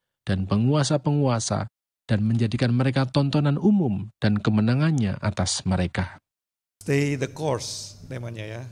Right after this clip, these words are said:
Speaker 2: Ini Rasul Paulus menulis kepada jemaat di Kolose. Minggu lalu saya udah ceritakan jemaat di Kolose itu latar belakangnya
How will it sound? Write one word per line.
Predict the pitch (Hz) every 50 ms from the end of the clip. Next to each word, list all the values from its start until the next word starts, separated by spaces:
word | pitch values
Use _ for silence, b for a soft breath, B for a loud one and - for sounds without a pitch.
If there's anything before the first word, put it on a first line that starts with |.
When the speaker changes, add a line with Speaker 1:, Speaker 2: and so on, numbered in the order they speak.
| - - b b b b b b
Speaker 2:
Ini | 143 135 147 151 151
Rasul | 139 135 120 - - 117
Paulus | - 127 127 127 135 127 -
menulis | 123 120 127 135 127 -
kepada | - 123 117
jemaat | 104 113 113 120 117 110 95
di | 120
Kolose. | - 117 110 113 110 - - 143
Minggu | 139 135 123 120 113
lalu | 117 120 120 131 127
saya | 123 127 117 113
udah | 107 107 110 107 107 104 - - - -
ceritakan | - - 120 110 110 - 110 110 - 123 127 139 151 151 151 B B B B B B B -
jemaat | - 123 117 123 123 120 120
di | 117
Kolose | - - 117 117 113 110 - - 113 113
itu | 110 104 123 123 123
latar | 120 113 120 120 107
belakangnya | 104 110 104 104 110 110 110 117 120 120 123 135